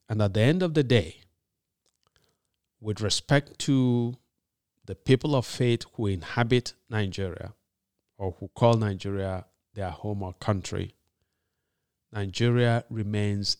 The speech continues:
a secular society. In a secular society,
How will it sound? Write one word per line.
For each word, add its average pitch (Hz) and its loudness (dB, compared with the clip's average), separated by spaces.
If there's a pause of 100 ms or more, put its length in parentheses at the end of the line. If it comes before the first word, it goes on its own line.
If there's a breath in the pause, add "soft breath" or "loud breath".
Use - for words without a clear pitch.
a 101 -10
secular 101 -4
society. 95 -8 (840)
In 101 -20
a 98 -4
secular 139 0
society, 113 -2